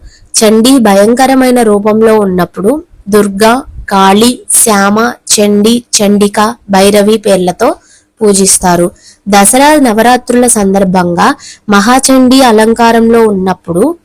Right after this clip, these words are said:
శక్తి స్వరూపాన్ని దర్శించుకుంటే మనసులో ఉండే కోరిక నెరవేరుతుందని చెబుతారు. ఇంద్రుడి సింహాసనాన్ని ఆక్రమించే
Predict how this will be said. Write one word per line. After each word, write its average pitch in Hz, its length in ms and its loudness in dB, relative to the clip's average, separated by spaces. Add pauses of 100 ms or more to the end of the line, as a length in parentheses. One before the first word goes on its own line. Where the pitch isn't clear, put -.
(300)
శక్తి 220 360 -2
స్వరూపాన్ని 247 680 0
దర్శించుకుంటే 208 1040 -2
మనసులో 220 580 -2
ఉండే 214 320 0
కోరిక 196 600 -2 (380)
నెరవేరుతుందని 214 920 0
చెబుతారు. 185 480 -2 (560)
ఇంద్రుడి 247 400 2
సింహాసనాన్ని 240 1040 0
ఆక్రమించే 247 880 0